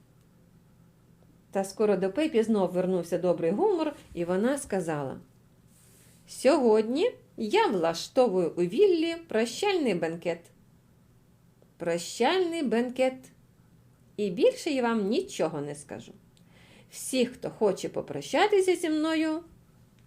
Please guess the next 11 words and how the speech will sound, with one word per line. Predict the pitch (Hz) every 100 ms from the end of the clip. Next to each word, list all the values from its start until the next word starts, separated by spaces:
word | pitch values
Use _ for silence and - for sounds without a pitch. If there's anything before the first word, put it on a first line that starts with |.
| _
ласкаво | 440 539 539 539 494 214
просимо». | - 240 254 262 269 - _ _ _ _ _ _ _ _ _ _ _ _ _ _ _ _ _ _ _ _ _ _ _ _ _ _ _ _ _ _ _ _
Звістка | 156 151 226 277 - 175
про | 175
бенкет | 160 151 151 277 311 - _ -
миттю | 156 165 302 381 - 247
поширилася | 190 185 - 202 196 185 185 175
серед | 175 156 160
дітей | 151 151 165 185
маленького | 185 147 160 170 160 170
містечка. | 151 151 - 156 - -